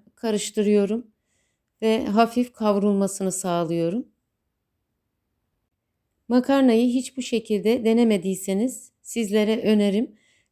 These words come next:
e, bir kez olsun deneyin, e, tekrar yapmak isteyeceksiniz. Bundan eminim. Çünkü hem çok pratik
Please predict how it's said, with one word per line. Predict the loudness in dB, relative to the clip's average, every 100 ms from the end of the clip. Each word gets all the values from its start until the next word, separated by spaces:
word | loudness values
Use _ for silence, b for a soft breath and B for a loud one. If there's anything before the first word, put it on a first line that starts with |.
| -6
e, | -4 0
bir | 0 2
kez | 2 2
olsun | 2 0 -2 0
deneyin, | 4 4 4 2 -2 -10
e, | -8 -8
tekrar | -4 -4 0 -2 0
yapmak | -2 -4 -8 -10
isteyeceksiniz. | -8 -6 -2 -2 -4 -4 -4 -4 -12 _ _ _ -2
Bundan | 2 2 0
eminim. | 0 2 2 2 -2 -6 _ _ _ _ _ -2
Çünkü | 0 2 0 -2
hem | 0 0 0
çok | 0 -2 0
pratik | 0 0 -6 -14